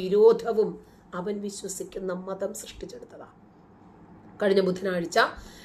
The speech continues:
കനേഡിയൻ സെനറ്റർ സൽമ അത്ത-, എന്താണ് പേര്, അത്തൗല്ലാജൻ, അത്തൗല്ലാജൻ, ആ, അവരുടെ നേതൃത്വം, സൽമ എന്ന് തന്നെ പറയാം, ഏ, ഈ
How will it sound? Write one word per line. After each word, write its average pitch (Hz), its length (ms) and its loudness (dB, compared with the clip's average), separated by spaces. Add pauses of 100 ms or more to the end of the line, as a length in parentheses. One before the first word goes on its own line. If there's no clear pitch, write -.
(160)
കനേഡിയൻ 233 500 8 (120)
സെനറ്റർ 190 440 0 (520)
സൽമ 269 360 6 (380)
അത്ത-, - 320 -4 (1300)
എന്താണ് - 400 -8
പേര്, 143 200 -4 (280)
അത്തൗല്ലാജൻ, 233 960 6 (640)
അത്തൗല്ലാജൻ, 247 800 6 (360)
ആ, - 20 -6 (1300)
അവരുടെ 269 360 8
നേതൃത്വം, 196 340 6
സൽമ 233 220 8
എന്ന് 247 120 6
തന്നെ 247 200 6
പറയാം, 196 240 6 (100)
ഏ, 254 40 12 (140)
ഈ - 20 -2